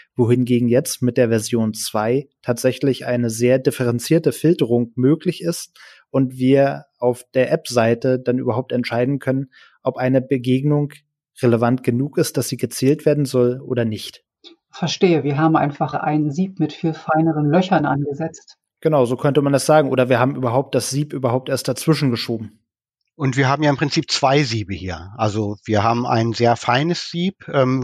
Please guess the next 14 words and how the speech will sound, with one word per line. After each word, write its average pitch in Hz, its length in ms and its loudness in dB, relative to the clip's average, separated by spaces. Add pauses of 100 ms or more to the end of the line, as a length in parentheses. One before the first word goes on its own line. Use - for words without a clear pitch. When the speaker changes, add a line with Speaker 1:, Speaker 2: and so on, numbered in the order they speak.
Speaker 3:
wo 123 140 2
nur 120 220 2
sehr 117 260 0
wenig 160 340 0
durchkommt, 160 500 -2
und 139 120 -8
wir 131 100 -2
haben 120 240 2
ein 113 160 0
Sieb 127 220 -12
mit 120 80 -8
etwas - 260 -6
größeren 131 380 0
Löchern, 120 400 2